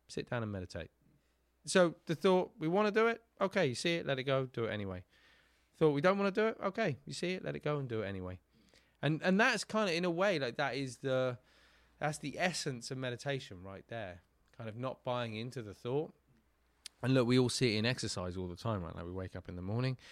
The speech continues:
it's like, you know, let's say it's a morning run. The thought could <laughs> arise in our mind, "Uh, I don't know if I wanna go out for a run." So we have a choice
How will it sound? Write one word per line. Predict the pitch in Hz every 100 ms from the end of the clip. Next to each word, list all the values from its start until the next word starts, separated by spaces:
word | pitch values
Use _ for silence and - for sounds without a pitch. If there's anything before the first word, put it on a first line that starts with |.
| - - - - _
it's | - -
like, | 92 -
you | -
know, | 92
let's | 90
say | -
it's | 95 104
a |
morning | 98 92 87
run. | 87 95 82 80 - _ _ _ _ _ _
The | 117
thought | - 185 175 - -
could | - 302
<laughs> | 202
arise | 202 220 143 123
in | 135 127
our | 123
mind, | 143 143 110 127 139 -
"Uh, | 107 135 139 135
I | 107 - -
don't | 127
know | 117
if | 113
I |
wanna | 110 110 110
go | 107
out | 98
for | - 95
a |
run." | 92 95 82 78 _ - - -
So | - 139
we | 135 190
have | 190 175
a | 151
choice | 139 - 143 95 -